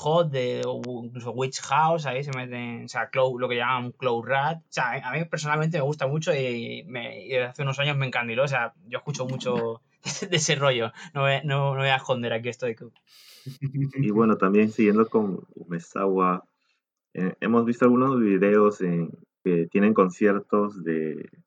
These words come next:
Speaker 2: veinte minutos más o menos, a pesar de que en su Bandcamp solo aparecen estas, estas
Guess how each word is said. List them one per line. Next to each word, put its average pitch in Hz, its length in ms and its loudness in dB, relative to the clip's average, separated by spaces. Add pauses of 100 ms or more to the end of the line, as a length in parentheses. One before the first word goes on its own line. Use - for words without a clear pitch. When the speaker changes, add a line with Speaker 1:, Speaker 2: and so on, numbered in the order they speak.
(100)
Speaker 2:
veinte 90 300 2
minutos 90 560 0
más 92 180 -8
o 87 60 -4
menos, 87 500 -2 (400)
a 98 100 -10
pesar 92 340 2
de 101 120 2
que 90 360 2
en 85 120 -6
su 87 140 -4
Bandcamp 90 340 2
solo 95 220 2
aparecen 85 420 0
estas, 85 640 -6 (100)
estas - 240 -12